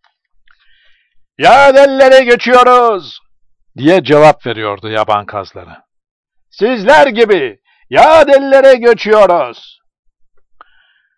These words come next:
Bu sefer daha başkaları, "Ama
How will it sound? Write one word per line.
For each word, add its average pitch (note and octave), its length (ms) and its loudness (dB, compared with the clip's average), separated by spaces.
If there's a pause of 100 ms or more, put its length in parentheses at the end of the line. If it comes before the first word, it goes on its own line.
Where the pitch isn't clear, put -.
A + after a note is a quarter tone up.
(540)
Bu A#3 100 -4
sefer A#3+ 340 0
daha F#3+ 240 2
başkaları, C3 640 -4 (1400)
"Ama A4+ 220 -4